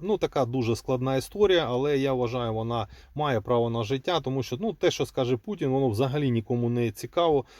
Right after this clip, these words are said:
Там одно і те ж саме: «Діди воювали, блядь, історичні землі», ну, і та вся хуйня, яку він там задвигає. Я думаю, що він там продублює всі ті, блядь, свої меседжі, і на цьому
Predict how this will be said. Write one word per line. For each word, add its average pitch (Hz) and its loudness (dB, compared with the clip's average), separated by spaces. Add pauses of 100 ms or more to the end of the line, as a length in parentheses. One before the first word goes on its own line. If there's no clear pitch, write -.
(160)
Там 127 0
одно 127 2
і 120 2
те 120 0
ж - -4
саме: 156 2
«Діди 113 0
воювали, 143 2
блядь, 120 0
історичні 117 -4
землі», 151 2
ну, 160 2
і 117 2
та 131 2
вся 117 0
хуйня, 170 -2
яку 127 2
він 120 0
там 120 0
задвигає. 160 2 (520)
Я 170 4
думаю, 147 2
що 139 -2
він 127 0
там 123 0
продублює 143 4
всі 117 -4
ті, 113 -6
блядь, 107 -2
свої 123 0
меседжі, 143 -2
і 151 -4
на 139 -2
цьому 165 -2